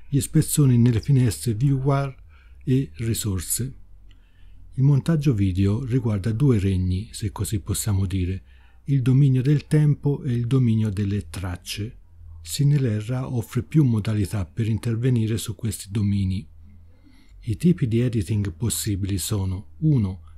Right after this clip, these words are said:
l'editing a due schermi, due, l'editing drag and drop, tre, l'editing cut and paste. Possiamo aggiungere una quarta modalità che però non è un metodo completo di editing,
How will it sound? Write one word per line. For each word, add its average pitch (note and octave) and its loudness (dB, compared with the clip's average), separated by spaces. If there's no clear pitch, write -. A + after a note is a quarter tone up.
l'editing A2+ -2
a A2+ -8
due A2+ -2
schermi, F#2+ -4
due, A2+ 0
l'editing A2+ -2
drag C3 -4
and A2+ 0
drop, A#2 -6
tre, C#3 -2
l'editing A2+ -2
cut C#3+ -6
and G#2+ -2
paste. G2+ -6
Possiamo D3+ 2
aggiungere A2 2
una C3 2
quarta C#3+ 0
modalità G#2+ -2
che C3+ -4
però A#2+ 0
non C3 4
è A#2+ 2
un G2 2
metodo F#2+ -2
completo F#2+ -4
di G2 -4
editing, F#2+ -4